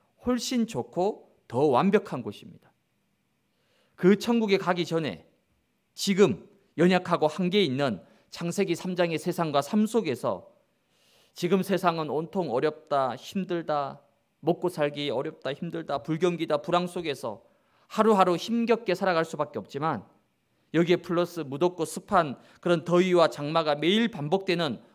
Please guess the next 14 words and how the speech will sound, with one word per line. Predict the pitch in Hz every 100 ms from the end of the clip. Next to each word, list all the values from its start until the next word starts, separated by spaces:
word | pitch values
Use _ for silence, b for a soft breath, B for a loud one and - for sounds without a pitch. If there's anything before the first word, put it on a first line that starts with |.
| b
환경 | - 214 214
속에 | 214 208 151
있지만, | 101 139 151 113 87 _ _ _ _ _ _ _ _ _ _ _
이러한 | 208 214 220 185
삶 | - 202
속에서도 | 196 208 180 135 143 123 87 b b b
하나님이 | - 226 220 208 196 165
원래 | 139 190 220 226
주신 | 220 156 226 233 - _
복락원, | - 160 156 151 107 90 _ _ _
즉 | - 135
에덴의 | 143 151 208 196 175
생명과 | 240 254 226 175 156
축복을 | - - 240 202 269 302